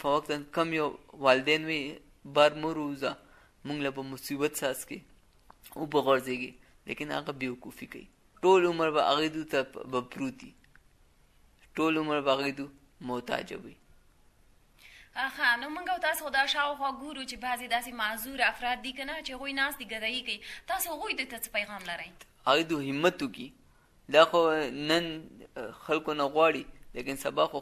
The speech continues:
Speaker 1: خلک به نه ورکوي که نه. کمه پورې به دوی دو غواړي. نو څه هنر دې زده کړي، سپیشل ایجوکیشن کا-، تعلیمونه نن سبا حکومت دغه کړي دي، فري آف کاسټ. دې کې تعلیمونه حاصل کړي. مزید داسې هنر س-، دغه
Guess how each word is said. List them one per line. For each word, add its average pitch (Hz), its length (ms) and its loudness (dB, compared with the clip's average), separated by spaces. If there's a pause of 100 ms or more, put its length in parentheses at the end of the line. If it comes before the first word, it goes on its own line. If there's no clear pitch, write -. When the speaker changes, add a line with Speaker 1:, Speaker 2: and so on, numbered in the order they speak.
Speaker 1:
خلک 147 300 -2
به 139 40 -6
نه 156 100 -4
ورکوي 131 380 -6
که 123 80 -16
نه. 131 100 -20 (400)
کمه 170 220 4 (100)
پورې 127 220 0
به 123 80 -4
دوی 123 140 -10
دو 131 180 -10
غواړي. - 260 -6 (500)
نو 127 160 -4
څه 143 200 -4 (120)
هنر 139 280 0 (120)
دې 143 160 -2
زده 127 180 -4
کړي، - 120 -10 (220)
سپیشل 143 440 -2
ایجوکیشن 135 540 -6
کا-، 127 240 -8 (760)
تعلیمونه 135 680 0
نن 131 240 -6
سبا 214 220 -6
حکومت 135 320 -8 (100)
دغه 131 240 -4
کړي 135 240 -6
دي، 135 100 -12 (460)
فري 139 300 0
آف - 180 -8
کاسټ. 127 260 2 (440)
دې 139 160 2
کې 139 280 -4
تعلیمونه 139 540 0
حاصل 131 360 -4
کړي. - 160 -14 (560)
مزید 131 480 -2
داسې 139 200 0 (100)
هنر 143 280 -2 (120)
س-، - 160 -12 (300)
دغه 131 160 2